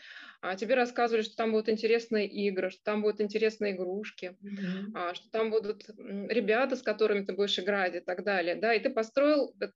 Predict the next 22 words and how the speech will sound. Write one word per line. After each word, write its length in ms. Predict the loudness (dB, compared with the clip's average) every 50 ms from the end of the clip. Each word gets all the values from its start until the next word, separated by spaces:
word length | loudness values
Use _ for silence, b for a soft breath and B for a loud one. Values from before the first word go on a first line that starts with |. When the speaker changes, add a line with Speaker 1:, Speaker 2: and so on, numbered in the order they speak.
| _
Speaker 1:
такой 200 | -6 -2 0 0
маленький 480 | 0 2 2 2 2 2 0 0 0 -2
ребенок, 520 | -4 -2 0 0 0 0 0 -2 -4 -4 -4
да, 260 | -4 -2 -2 -2 -4 -6
ты 40 | -6 _
только 360 | -2 -2 -2 -2 -4 -6 -6
входишь 380 | -2 0 0 2 2 2 0 0
в 40 | 0
этот 220 | -2 -4 -6 -8 -4
мир, 280 | -2 -2 0 -2 -4 -6 _ _ _ _ B B B B B B B B _
Speaker 2:
Мгм. 220 | -6 -2 0 2 2
Speaker 1:
и 60 | 2
ты 140 | 2 0 -2
по-, 220 | 0 2 2 0 0 0
простроил 680 | 0 0 0 0 0 2 2 4 6 6 6 4 4
все 380 | 2 -2 0 2 4 4 4 4
же 320 | 2 -2 -2 -4 -6 -8 _ _ _ _ _ _ _ _ _ _ -14 -10 -6
в 20 |
Speaker 2:
Мгм. 20 |
Speaker 1:
соответствии 480 | -2 0 0 2 2 2 0 0 -2 -4
с 80 | -2 -2
этим 340 | -2 0 0 -2 -4 -4